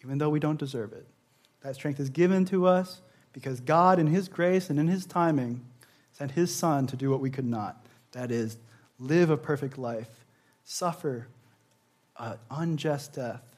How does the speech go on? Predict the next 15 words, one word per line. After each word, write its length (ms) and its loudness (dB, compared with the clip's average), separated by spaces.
and 140 -4
in 300 0
every 340 4
circumstance, 760 0
when 180 -4
even 400 2
he 240 -6
is 100 -2
faced 320 -2
with 160 -6
death, 380 2
he 120 -4
responds 640 4
in 140 2
obedience, 960 2